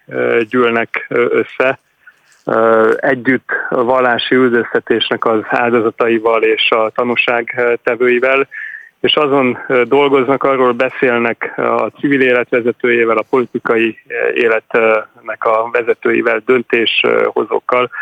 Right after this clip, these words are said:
hogy hogyan lehet a világon megvédeni az embereknek a vallás és lelkiismereti szabadsághoz való, ö, jogát, ami egy alapvető emberi jog. Ennek ellenére a világ sok, ö, részén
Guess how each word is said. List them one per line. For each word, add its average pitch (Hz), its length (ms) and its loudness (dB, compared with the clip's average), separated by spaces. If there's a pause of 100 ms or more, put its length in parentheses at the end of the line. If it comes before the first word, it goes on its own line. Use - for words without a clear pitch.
(280)
hogy - 160 -2
hogyan 131 380 0
lehet 127 320 -2
a 120 40 -2
világon 123 600 0
megvédeni 117 760 -2 (540)
az - 160 -2
embereknek 117 640 -2
a 107 340 -2
vallás 110 580 0
és 117 140 -2
lelkiismereti 107 880 -2
szabadsághoz 107 760 -2
való, 101 420 0
ö, 104 180 -4
jogát, 98 400 0 (100)
ami 123 300 0
egy 110 160 0 (360)
alapvető 113 760 0
emberi 107 380 -2
jog. 131 280 0 (320)
Ennek 117 380 -2
ellenére 117 500 2
a 110 80 2
világ 110 320 0
sok, - 320 0 (100)
ö, 107 460 0
részén 117 600 0